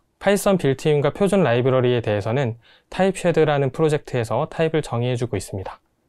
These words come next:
만약 여러분이 사용하시는 프레임워크나 라이브러리가 타입을 제공하지 않는다면 필요한 부분만 이 스톱 파일을 자-, 사용해서 정의할 수 있습니다.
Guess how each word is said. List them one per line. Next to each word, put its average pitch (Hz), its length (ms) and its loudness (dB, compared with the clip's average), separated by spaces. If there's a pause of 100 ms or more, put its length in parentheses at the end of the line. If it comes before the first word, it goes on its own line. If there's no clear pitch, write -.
(760)
만약 135 260 2
여러분이 165 440 6
사용하시는 170 760 2
프레임워크나 170 600 0
라이브러리가 117 680 2
타입을 185 360 2
제공하지 131 440 -2
않는다면 110 600 -2 (320)
필요한 190 320 2
부분만 131 640 0
이 120 160 0
스톱 - 340 -6
파일을 151 320 0
자-, 135 260 -4
사용해서 147 600 -2
정의할 120 480 -4 (120)
수 147 360 -4
있습니다. - 600 -8